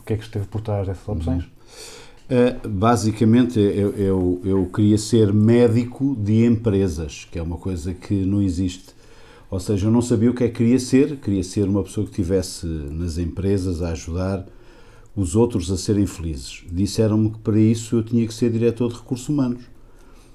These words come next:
Speaker 2: E foi com esse intuito que eu escolhi o curso que, que queria tirar. Eh, procurei várias soluções e aquele que me pareceu mais ajustado para vir a ser um bom diretor de recursos humanos, que era diferente de,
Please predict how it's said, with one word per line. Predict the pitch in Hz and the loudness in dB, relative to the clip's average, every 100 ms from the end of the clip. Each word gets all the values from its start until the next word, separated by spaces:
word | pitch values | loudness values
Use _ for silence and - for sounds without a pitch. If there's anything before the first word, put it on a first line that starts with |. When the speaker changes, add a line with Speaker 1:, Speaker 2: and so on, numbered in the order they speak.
| - - - - | -20 -20 -10 0
Speaker 2:
E | 117 | 0
foi | - 92 | 2 -6
com | - | -4
esse | 90 - | -4 0
intuito | 101 98 110 107 | -2 0 0 0
que | 113 | -2
eu | |
escolhi | 107 - 107 110 | -2 -2 2 4
o | 107 | 4
curso | - 113 110 - 113 110 | 2 0 0 -6 -6 0
que, | 110 107 107 107 104 - - - - - | 2 4 4 2 -2 -16 -20 -20 -20 -16
que | - | -8
queria | 101 107 104 101 | -2 2 4 4
tirar. | - 87 76 71 64 - - | 2 -2 -2 -6 -12 -20 -14
Eh, | 92 82 82 82 80 78 - | -8 -4 -4 -4 -4 -8 -4
procurei | 98 90 107 104 98 | -4 -2 2 2 4
várias | 92 95 98 95 95 | 2 0 0 0 0
soluções | - 101 92 - 123 127 113 | -2 -4 -4 0 4 4 4
e | 101 | 2
aquele | 95 - 104 | 0 2 0
que | 110 | 2
me | 98 | 0
pareceu | 107 - - 95 | 0 -2 0 2
mais | 101 101 90 | 2 0 0
ajustado | 92 95 - 107 98 82 | -2 -2 -4 -2 -2 -2
para | - 92 | -4 -4
vir | 82 98 | -2 -2
a | 95 | -2
ser | - 104 82 - - - - - | 0 0 -2 -8 -20 -20 -8 2
um | 110 | 4
bom | 104 113 98 | 6 4 4
diretor | 92 131 131 110 110 107 90 | 6 6 8 6 4 2 2
de | 82 | -2
recursos | - 104 - - | -4 -6 -4 -2
humanos, | 95 95 101 120 - | 0 2 0 -4 -10
que | - | -8
era | 90 85 | -4 -2
diferente | 87 - 95 80 - | -4 -4 -4 -6 -8
de, | 80 78 | -8 -10